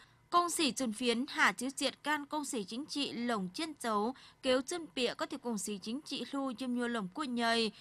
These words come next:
Bong buồn củng cố vân hên sĩ chấu hò chí, bởi miền màn kéo bèn, chế liệm nền quốc phòng Bắc Liên miền màn, thế trận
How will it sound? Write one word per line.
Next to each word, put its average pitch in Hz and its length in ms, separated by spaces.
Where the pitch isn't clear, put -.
Bong 330 240
buồn 226 200
củng 220 280
cố 202 240
vân 330 280
hên 330 280
sĩ 208 380
chấu 202 300
hò 277 120
chí, 214 420
bởi 262 140
miền 240 200
màn 226 240
kéo 233 180
bèn, 247 320
chế 311 120
liệm 302 180
nền 247 220
quốc 339 240
phòng 226 260
Bắc 311 100
Liên 285 160
miền 226 120
màn, 220 320
thế 262 120
trận 285 200